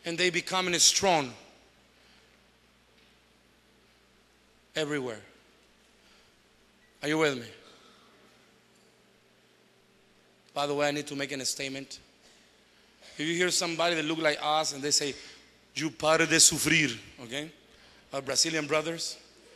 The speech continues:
How many know what I'm talking about? Have you ever seen them? Anyway, just to let you know. It's not from God. It's a cult. Amen?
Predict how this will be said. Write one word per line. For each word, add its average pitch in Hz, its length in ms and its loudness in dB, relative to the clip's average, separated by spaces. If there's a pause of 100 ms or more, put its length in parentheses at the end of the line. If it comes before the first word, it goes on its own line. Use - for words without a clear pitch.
(140)
How 151 120 -10
many 160 80 -4
know 160 100 2
what 160 100 4
I'm 156 80 0
talking 156 240 -2
about? 156 220 -2 (960)
Have 147 100 -2
you 165 80 4
ever 175 120 6
seen 175 200 4
them? 180 220 -4 (1300)
Anyway, 165 320 2
just 151 180 0
to 160 80 -2
let 156 120 4
you 151 80 2
know. 131 220 0 (1800)
It's - 160 -2
not 135 160 -4
from 143 180 -4
God. 117 300 0 (720)
It's - 160 2
a - 60 -4
cult. 123 420 -6 (1000)
Amen? 160 340 -2